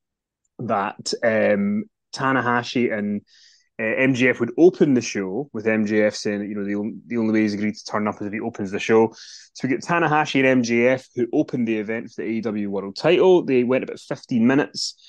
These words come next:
Um, Tanahashi also wrestled the night before on Collision against Swerve Strickland.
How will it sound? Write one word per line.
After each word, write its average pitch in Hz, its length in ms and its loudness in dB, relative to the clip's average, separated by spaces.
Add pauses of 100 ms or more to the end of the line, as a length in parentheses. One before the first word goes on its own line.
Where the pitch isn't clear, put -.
(320)
Um, 123 540 4 (600)
Tanahashi 147 540 0
also 143 240 2
wrestled 127 320 0
the 117 60 -4
night 110 140 -4
before 113 280 -4
on 110 80 -8
Collision 156 540 2
against 113 320 -2
Swerve 107 240 -4
Strickland. 143 500 0